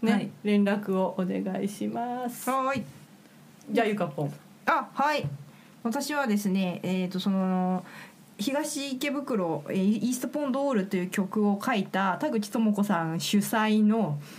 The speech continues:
Speaker 3: えー、バンド、ここから見える〇〇な景色
Speaker 1: うん。
Speaker 3: という、えーと、ピアノ、えー、ピアノじゃない、マリンバと、
Speaker 1: はい。
Speaker 3: 卓上木琴と、
Speaker 1: はい。
Speaker 3: えーと、エスニックパーカッション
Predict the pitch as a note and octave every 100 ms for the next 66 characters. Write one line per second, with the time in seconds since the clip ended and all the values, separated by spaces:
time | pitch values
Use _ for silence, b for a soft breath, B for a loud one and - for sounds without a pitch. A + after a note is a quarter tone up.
0 | B - F#3+ E3+ D#3+ G3+ F#3+ E3+ F3 -
1 | - A3 C#4 D4 C4+ C4 C4+ A3+ A3 A#3
2 | A#3 F#3+ D#3 D3+ F3 - - G#3+ - B3+
3 | G3 D3 - A#3 A3 G#3+ B3+ - G3 F#3+
4 | G3 C4+ D4 D4 C#4+ A3 F#3+ A3+ A3 G#3+
5 | G3+ F3+ E3 F#3+ A#3+ G4 C4+ D#3+ D3 E3
6 | C4 F#3+ B B B - G#3 B3 D#4 F4
7 | D#4+ D#4+ - F3 D3+ - D#4 - - C4
8 | F#3+ - G3 F3+ - G#3 C4 C4 G#3+ A3+
9 | A3+ A3 G3+ D3